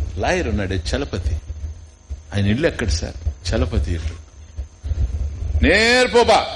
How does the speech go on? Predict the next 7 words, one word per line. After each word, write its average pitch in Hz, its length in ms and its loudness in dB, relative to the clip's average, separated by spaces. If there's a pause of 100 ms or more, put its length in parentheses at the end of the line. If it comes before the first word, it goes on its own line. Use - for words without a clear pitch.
(640)
ఎక్కడికి 131 320 0
పోయి 113 120 0
నేర్పో? 104 320 -6 (2500)
భలే 147 160 2
తమాషా 185 540 0 (180)
మద్రాసులో 147 340 2
అప్పట్లో. 127 340 -2